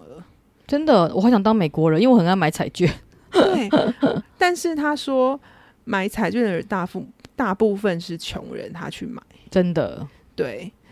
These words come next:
Speaker 1: 然后但是呢，他又举了一个例子，他说通常最穷的人会去买彩券。对，可是他们通常这群人，他可能在遇到紧急事故的时候，却是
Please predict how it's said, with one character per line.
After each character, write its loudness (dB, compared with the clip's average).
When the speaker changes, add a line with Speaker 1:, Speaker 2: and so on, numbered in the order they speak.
Speaker 1:
然 -2
后 2
但 0
是 -4
呢， 0
他 -2
又 0
举 -8
了 -4
一 -4
个 -4
例 -8
子， -20
他 -2
说 -2
通 -2
常 -4
最 2
穷 -6
的 -2
人 -4
会 -2
去 -16
买 -10
彩 -12
券。 -10
对， -2
可 -4
是 -4
他 -2
们 -2
通 -2
常 -4
这 -2
群 -6
人， -6
他 -6
可 -10
能 -16
在 -6
遇 -4
到 -2
紧 -12
急 -18
事 -10
故 -4
的 -8
时 -12
候， -6
却 -2
是 -8